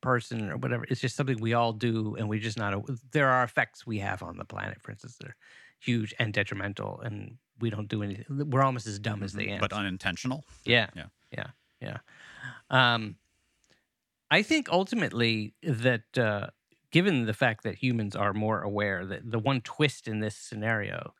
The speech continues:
Speaker 1: the final twist, and I, I leave y-, leave this to you, Matt, to, uh, envision for us,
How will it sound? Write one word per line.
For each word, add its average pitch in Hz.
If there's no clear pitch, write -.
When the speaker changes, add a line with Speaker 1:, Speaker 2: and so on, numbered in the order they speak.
Speaker 1:
the -
final 110
twist, -
and 107
I, 90
I 104
leave 117
y-, 117
leave 120
this 113
to -
you, 117
Matt, 98
to, 101
uh, 92
envision 110
for 104
us, -